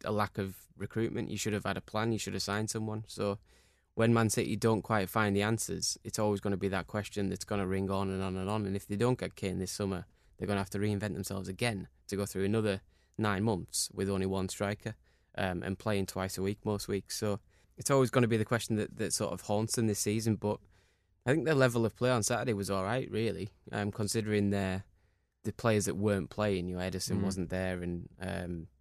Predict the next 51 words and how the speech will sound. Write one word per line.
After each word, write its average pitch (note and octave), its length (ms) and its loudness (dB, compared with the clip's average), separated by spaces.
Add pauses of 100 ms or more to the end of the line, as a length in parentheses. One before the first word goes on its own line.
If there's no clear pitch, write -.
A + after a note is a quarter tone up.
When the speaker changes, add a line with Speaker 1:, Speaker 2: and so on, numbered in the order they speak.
(120)
Speaker 1:
there G#2 80 -4
was F2+ 100 -2
a F#2+ 100 -6
f-, - 240 -20
few F#2 420 -4
kids, - 640 -4
um, F#2 320 -6
Edozie G2 640 -2
and, G2 180 -4
and G2+ 140 -6
players G2+ 240 -4
like G2 120 -4
that, F#2+ 200 -2
who A2 140 -2
probably A#2 340 -2
never G2 260 -2
get F2+ 160 -8
a F2 60 -10
bloody F#2 240 -10
game G#2+ 240 -2
this F#2 160 -6
season, G2 320 -2
will F#2+ 140 -2
they? F#2 120 -4
So, G2 300 -4 (640)
you G#2+ 140 2
know, G2+ 140 4
it's - 280 0
always B2 240 4
funny A#2+ 260 2
like G2 180 2
that. F2 180 -2
You G#2 120 -2
never G#2+ 220 2
know G#2 200 4
whether G2 260 0
they're, G2 320 -2 (240)
they're G#2+ 80 2
gonna G2+ 240 2
step - 260 -2
straight - 300 0
up - 240 -2
or, G2 260 0 (800)
like, G2+ 220 -2
Foden, G#2+ 420 2
for - 80 -2
example, G2 420 0
just G2 160 -6
never G2+ 200 0
looked F#2+ 180 -2
like, F#2+ 220 -2